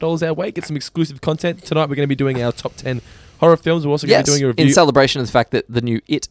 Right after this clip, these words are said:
Speaker 2: drops tomorrow.
Speaker 1: Yeah, exactly. And we did Treehouse of Horror last week as well. Also gonna be doing a review this month of Homer's Enemy, the Frank Grimes episode. I like the episode for what it was trying to achieve, but it's one
Speaker 2: I
Speaker 1: of those
Speaker 2: think the
Speaker 1: episo-
Speaker 2: episode's overrated.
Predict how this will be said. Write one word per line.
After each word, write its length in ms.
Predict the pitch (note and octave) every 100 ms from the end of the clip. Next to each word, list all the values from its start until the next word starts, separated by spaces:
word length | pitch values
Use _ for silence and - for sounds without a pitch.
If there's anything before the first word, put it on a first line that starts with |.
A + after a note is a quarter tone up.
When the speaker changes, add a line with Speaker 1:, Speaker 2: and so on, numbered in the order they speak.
| A#2
Speaker 2:
drops 380 | A2 E2 -
tomorrow. 260 | - G#2 A2
Speaker 1:
Yeah, 180 | C#3+ C3+
exactly. 580 | G#2+ F2+ A#2 C3+ A2+ F#2
And 180 | G#2+ A2+
we 80 | A2
did 140 | A2
Treehouse 240 | - A2+
of 80 | G2+
Horror 160 | A2+ G2+
last 240 | G2 G2+
week 140 | G#2 F#2+
as 100 | G2
well. 320 | A#2+ A#2 - _
Also 260 | - C#3+ C3+
gonna 140 | B2+
be 80 | B2
doing 240 | C3 C3
a 80 | B2
review 320 | A#2 G#2+ B2+
this 200 | A#2 A#2+
month 200 | A#2+ A#2
of 160 | - G#2+
Homer's 240 | B2 A#2+
Enemy, 400 | - C3+ A#2 E2 _
the 80 |
Frank 160 | - E3+
Grimes 240 | F3 A3+
episode. 380 | G3 B2 G#2+ F2
I 400 | A2+ G#3 C4 B3 -
like 300 | C3+ C3+ C#3+
the 100 | C#3
episode 480 | B2+ B2+ B2 A#2 D#3+
for 120 | -
what 200 | G#2+ A#2
it 80 | A#2
was 100 | G2+
trying 220 | - A2+
to 80 | G#2
achieve, 480 | F#2+ - G2 C#4 - - -
but 300 | A#2+ A2+ - _ _
it's 120 | -
one 80 | -
Speaker 2:
I 40 |
Speaker 1:
of 40 | F#3+
those 60 |
Speaker 2:
think 40 | E3
the 60 |
Speaker 1:
episo- 80 | D3
Speaker 2:
episode's 280 | - C3+ A#2+
overrated. 480 | A2+ G#2+ F#2+ F2+ E2+